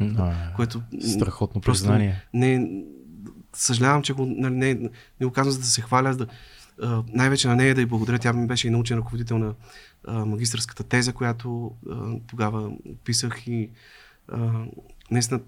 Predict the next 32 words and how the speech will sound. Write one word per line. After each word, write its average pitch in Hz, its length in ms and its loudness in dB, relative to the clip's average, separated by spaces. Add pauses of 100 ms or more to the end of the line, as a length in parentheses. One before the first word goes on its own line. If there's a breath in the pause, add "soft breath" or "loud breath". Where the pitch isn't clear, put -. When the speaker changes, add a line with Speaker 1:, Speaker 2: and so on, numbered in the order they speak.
(120)
Speaker 2:
т-, 90 100 -8
даже 117 260 2
тя 127 200 4
и 123 60 2
до 117 100 0
днес 117 240 2
съжалява, 117 520 2
че, 113 200 -4 (540 loud breath)
а, - 60 -4
се - 120 0
занимава 113 320 4
много 110 200 0
повече 110 240 -2
с - 40 -4
театър, 110 280 0
отколкото 101 400 -8
с - 80 -2
кино. 104 320 -2 (120)
Тя 104 120 -6
искаше - 280 -8 (580 loud breath)
по-скоро 110 340 -6
като - 240 -14 (500 loud breath)
кино 107 580 0
Speaker 1:
Ма 110 60 6
хората 170 280 4
Speaker 2:
журналист 107 200 2
да 110 60 2
Speaker 1:
сме, 139 120 6
Speaker 2:
прод-, 123 300 6
Speaker 1:
хората - 460 -2
сме 123 160 2
изключително, 117 920 4